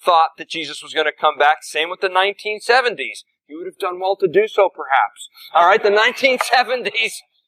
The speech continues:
Now, then we wouldn't have disco, guys, all right? So, everybody chill with that. All right? Listen.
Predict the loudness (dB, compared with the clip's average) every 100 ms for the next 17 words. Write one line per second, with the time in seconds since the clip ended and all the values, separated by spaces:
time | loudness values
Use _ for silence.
0 | _ _ _ -14 -14 -12 -12 -10 -10 -10
1 | -10 -10 -14 -18 -20 -20 -20 -18 -12 -10
2 | -8 0 2 2 -6 0 4 4 2 0
3 | 2 2 2 2 4 4 2 2 -2 -12
4 | -20 _ -4 2 4 4 2 -2 _ _
5 | _ _ _ _ _ _ _ -4 -4 -4
6 | -12